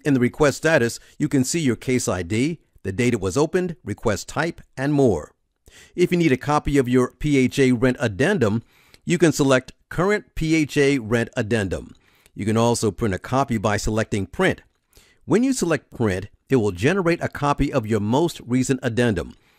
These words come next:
It will include your client number, housing assistance payment,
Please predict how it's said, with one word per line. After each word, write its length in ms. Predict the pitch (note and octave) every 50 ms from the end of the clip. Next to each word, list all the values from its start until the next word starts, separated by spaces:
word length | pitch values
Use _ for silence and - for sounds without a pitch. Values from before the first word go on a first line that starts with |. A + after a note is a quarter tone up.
| _ _ _ _
It 100 | - C#3+
will 180 | B2 C3 C#3 C3
include 420 | B2 A2+ - B2+ B2+ B2 B2+ A2+
your 160 | G#2+ A2 G2+
client 420 | - - - B2+ A#2+ A#2 G#2+ F#2 F2+
number, 380 | G#2+ B2 A#2+ G#2+ G2+ G#2 G2+ - _ _ _
housing 400 | - C3+ D3+ E3+ D3+ C#3+ D3+ D3
assistance 440 | C#3 - - A#2 - - D3+ C#3+ -
payment, 360 | - C#3+ C#3 C#3 C3+ C3+ -